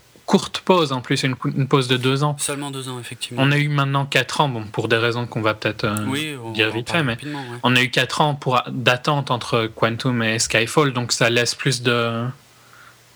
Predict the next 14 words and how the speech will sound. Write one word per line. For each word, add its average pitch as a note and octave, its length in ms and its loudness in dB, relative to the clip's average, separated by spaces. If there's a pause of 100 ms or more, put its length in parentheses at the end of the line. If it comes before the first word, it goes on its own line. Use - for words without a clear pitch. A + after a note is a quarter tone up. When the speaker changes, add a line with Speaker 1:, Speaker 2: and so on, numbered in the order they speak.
(1040)
Speaker 1:
on C3 100 4
a - 20 2
un C#3 80 0
peu D3+ 120 0
le C#3+ 80 -2
temps D3+ 120 2
d'oublier, D3 600 0
euh, A#2 680 -2 (460)
le B2+ 120 4
film A#2+ 220 0
d'avant, B2 340 2
quoi. A2+ 160 -4
Speaker 2:
C'est C#3+ 120 -6
vrai. A#2+ 160 -10